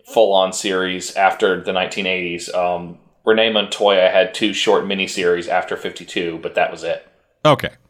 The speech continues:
Speaker 2: But yeah,
Speaker 1: So the character
Speaker 2: so
Speaker 1: has not really been all that prominent in the modern era, other than as, like, a fun side character. But
Speaker 2: Yeah.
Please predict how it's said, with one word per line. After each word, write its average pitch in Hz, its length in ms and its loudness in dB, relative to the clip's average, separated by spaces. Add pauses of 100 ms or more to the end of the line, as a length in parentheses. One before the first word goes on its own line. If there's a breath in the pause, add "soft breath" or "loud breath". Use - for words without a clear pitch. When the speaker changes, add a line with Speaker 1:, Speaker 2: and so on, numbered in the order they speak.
(2500)
Speaker 2:
But 123 140 4
yeah, 101 80 4
Speaker 1:
So - 80 2
the - 80 0
character 127 360 6
Speaker 2:
so 143 60 4
Speaker 1:
has 127 160 2
not 131 200 4
really 113 260 6
been 110 160 2
all 110 240 6
that 104 320 2
prominent 95 840 0 (600 soft breath)
in 110 120 2
the 101 80 0
modern 95 380 4
era, 90 320 4
other 98 300 4
than 95 160 0
as, 90 120 0
like, 95 140 0
a 92 80 -2
fun 92 320 2
side 90 400 2
character. - 680 -4
But - 300 -6
Speaker 2:
Yeah. 101 240 -2